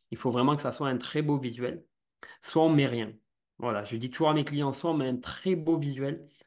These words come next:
soit on met rien du tout. LinkedIn, ça reste encore un contenu, un réseau social de l'écrit.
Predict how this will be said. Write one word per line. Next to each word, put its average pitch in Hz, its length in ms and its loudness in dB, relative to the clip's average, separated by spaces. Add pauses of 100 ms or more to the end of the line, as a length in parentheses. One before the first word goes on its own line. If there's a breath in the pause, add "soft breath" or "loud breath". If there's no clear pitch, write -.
(100)
soit - 180 0
on 156 60 2
met 131 140 2
rien 131 220 2
du 135 160 0
tout. - 120 -20 (480)
LinkedIn, 131 400 4
ça 143 160 2
reste 147 220 0
encore 147 480 0
un 120 280 -2
contenu, 139 840 -2
un 117 220 2
réseau 131 240 0
social 160 480 0
de 135 100 0
l'écrit. 139 520 -2